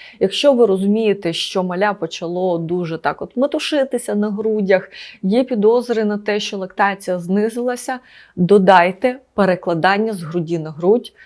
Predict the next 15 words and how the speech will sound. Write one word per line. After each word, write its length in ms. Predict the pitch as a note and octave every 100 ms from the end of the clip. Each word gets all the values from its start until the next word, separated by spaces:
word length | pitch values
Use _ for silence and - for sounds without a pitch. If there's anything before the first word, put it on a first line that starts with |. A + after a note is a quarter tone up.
| _ -
мінімум 520 | F#3 G3+ G#3+ G#3 F3
чотири 440 | - F3 F3 E3
рази. 400 | D3+ B2+ D3+ - - _
Тобто 380 | G#3+ G3+ -
ви 220 | F3 G#3 C4+
берете 640 | G#3+ G#3 F#3 F#3 D#3 - _ -
таймер, 420 | A#3+ B3+ B3 A#3+
ставите 520 | - - F#3 G3 C4
п'ять 320 | B3+ A3+ A3
хвилин, 520 | - A3+ A3 F#3 F#3 G3+
прикладаєте 600 | G#3+ G#3 G3 G3+ E3+ D#3+
дитину 400 | D#3 D#3+ D3+ D3+
до 140 | D3 D#3+
однієї 540 | G3+ A#3+ B3 A3+ G#3+
груді, 440 | G3+ A3 G3+ A3